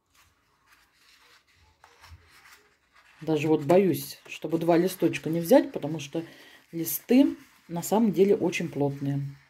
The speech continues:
Но раскраска на склейке может развалиться. Вот это очень красивая мандала. Мандалы я люблю.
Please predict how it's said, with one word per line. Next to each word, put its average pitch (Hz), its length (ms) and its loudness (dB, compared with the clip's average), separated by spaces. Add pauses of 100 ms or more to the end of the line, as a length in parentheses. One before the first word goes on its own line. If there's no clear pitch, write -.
(580)
Но 185 240 6
раскраска 175 560 0
на 165 100 -4
склейке 285 800 4 (460)
может 165 500 -4
развалиться. 180 1080 0 (520)
Вот 160 120 -10
это 151 160 0
очень 214 240 2
красивая 233 520 2
мандала. 208 680 0 (100)
Мандалы 156 440 -2
я 151 160 2
люблю. 214 480 0